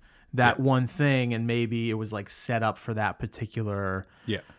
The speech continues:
Speaker 1: that particular thing, and it sounded great, but maybe didn't work for every song or something
Speaker 2: Yeah,
Speaker 1: like that.
Speaker 2: for sure.
Speaker 1: Um,
Speaker 2: I did a particular thing with Kellogg,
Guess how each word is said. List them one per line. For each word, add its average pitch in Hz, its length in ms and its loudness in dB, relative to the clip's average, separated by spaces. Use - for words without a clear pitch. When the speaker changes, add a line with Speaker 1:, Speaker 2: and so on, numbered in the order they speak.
Speaker 1:
that 123 340 4
particular 117 400 0
thing, 117 240 -2
and 107 80 -2
it 101 60 -4
sounded 110 420 -2
great, 127 540 0
but 110 140 -4
maybe 117 200 0
didn't 110 220 -4
work 107 200 -4
for 107 180 -8
every 101 200 -6
song 95 440 -6
or 92 80 -8
something 90 280 -8
Speaker 2:
Yeah, 117 80 0
Speaker 1:
like 85 140 -10
that. 87 260 -6
Speaker 2:
for 101 80 -6
sure. 98 260 -6
Speaker 1:
Um, 117 480 6
Speaker 2:
I 131 80 2
did 156 160 6
a 110 40 6
particular 98 600 -2
thing 87 300 -6
with 87 180 -10
Kellogg, - 540 -6